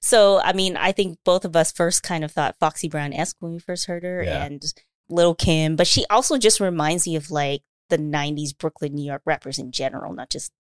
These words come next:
Speaker 1: the
Speaker 2: Yeah.
Speaker 1: necessarily, like, I feel D M X energy in her
Speaker 2: Yeah, she
Speaker 1: too,
Speaker 2: is
Speaker 1: right?
Speaker 2: very New York.
Speaker 1: Yeah.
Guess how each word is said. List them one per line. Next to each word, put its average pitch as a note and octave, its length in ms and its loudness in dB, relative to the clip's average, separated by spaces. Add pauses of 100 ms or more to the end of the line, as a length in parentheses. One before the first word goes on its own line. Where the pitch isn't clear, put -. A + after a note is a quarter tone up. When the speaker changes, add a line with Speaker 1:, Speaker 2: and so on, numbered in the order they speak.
Speaker 1:
the - 120 -12
Speaker 2:
Yeah. D3 120 -2
Speaker 1:
necessarily, A#2+ 580 6
like, D#3 180 0
I D#3+ 120 2
feel G3+ 320 4
D E3+ 260 0
M D#3 100 0
X D#3 240 -2
energy D3+ 480 -4
in - 180 -14
her - 200 -14
Speaker 2:
Yeah, A2 200 0
she C3 260 2
Speaker 1:
too, A#2 140 2
Speaker 2:
is G#2 100 0
Speaker 1:
right? F#2+ 200 -6
Speaker 2:
very A#2 440 4
New G#2+ 160 4
York. E2+ 420 0
Speaker 1:
Yeah. E3+ 160 -2